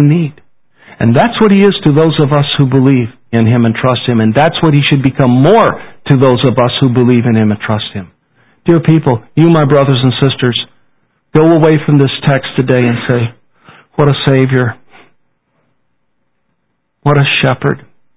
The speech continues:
The fulfillment of all those prophecies. He's my shepherd. I shall not want.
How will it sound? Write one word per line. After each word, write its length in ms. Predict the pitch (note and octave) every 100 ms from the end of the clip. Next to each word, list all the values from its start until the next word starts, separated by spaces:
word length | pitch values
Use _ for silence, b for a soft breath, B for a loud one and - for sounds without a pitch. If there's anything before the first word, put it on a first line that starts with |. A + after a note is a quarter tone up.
| _ _ _ _ _ _ _ _
The 100 | C3+
fulfillment 560 | D3+ C#3+ - D#3+ D#3+ D#3
of 100 | D3
all 220 | D3+ D#3
those 160 | E3+ E3
prophecies. 640 | - C3 A#2 B2 A#2 A2 A#2 - - _ _ _ _ _ _ _ _ _ _ _ _
He's 280 | D#3+ D#3+ C#3+
my 260 | C#3 D3 D3+ -
shepherd. 380 | B2 - A#2 A2 _ _ _ _ _ _ _ _ _ _ _ _ _ _ _ _ _
I 200 | C3 C#3+ C#3
shall 220 | - C3+ C#3
not 340 | B2+ B2+ -
want. 340 | G2+ F#2+ -